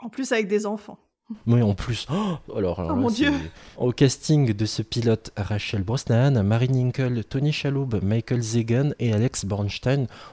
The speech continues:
Speaker 2: On reviendra sur l'identité de ces personnes. Avant d'entrer de plein pied dans le pilote, une question traditionnelle. Franck, quand est-ce que tu as découvert, toi, The Marvelous Missus Maisel et qu'est-ce que cette série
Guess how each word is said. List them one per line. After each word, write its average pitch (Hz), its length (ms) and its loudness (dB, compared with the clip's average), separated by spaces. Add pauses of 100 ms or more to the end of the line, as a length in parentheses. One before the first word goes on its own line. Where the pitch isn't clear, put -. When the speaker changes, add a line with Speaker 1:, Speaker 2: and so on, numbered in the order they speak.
Speaker 2:
On 92 60 0
reviendra 95 440 0
sur - 220 -6
l'identité 90 480 -2
de - 40 -14
ces - 100 -8
personnes. 104 420 0 (420)
Avant 120 300 2
d'entrer 135 320 -2
de 127 100 0
plein 127 260 -2
pied 135 200 -2
dans 151 100 0
le 180 60 0
pilote, 165 420 -2
une 185 100 2
question 190 300 -2
traditionnelle. 170 640 0
Franck, - 500 -6 (160)
quand 135 220 0
est-ce 240 100 2
que - 100 -4
tu - 140 -4
as 151 40 0
découvert, 151 520 -2
toi, 151 500 0
The 107 120 -4
Marvelous 123 580 0
Missus 117 380 -2
Maisel 120 400 2
et - 40 0
qu'est-ce - 240 -2
que - 80 -4
cette - 260 -4
série 127 340 -4